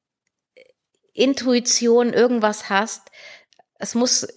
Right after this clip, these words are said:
gar nicht rational im, im, im klassischen Sinn sein. Einfach eine Eingebung, äh, wäre auch möglich.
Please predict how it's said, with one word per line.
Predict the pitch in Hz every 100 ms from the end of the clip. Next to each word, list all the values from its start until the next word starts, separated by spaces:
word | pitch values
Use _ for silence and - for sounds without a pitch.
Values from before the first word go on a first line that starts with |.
| - 214
gar | 208 220 262
nicht | 277 -
rational | 208 226 - 254 196 202 208
im, | 208 208 196 -
im, | - 190 -
im | - 208
klassischen | - 226 - 233 226 202
Sinn | 190 202
sein. | 190 190 196 240 247
Einfach | - 220 208
eine | 202 -
Eingebung, | 202 214 226 208 208 226 277 - - - - -
äh, | 214 208 202
wäre | 202 208 165
auch | 208
möglich. | 240 220 233 254 285 339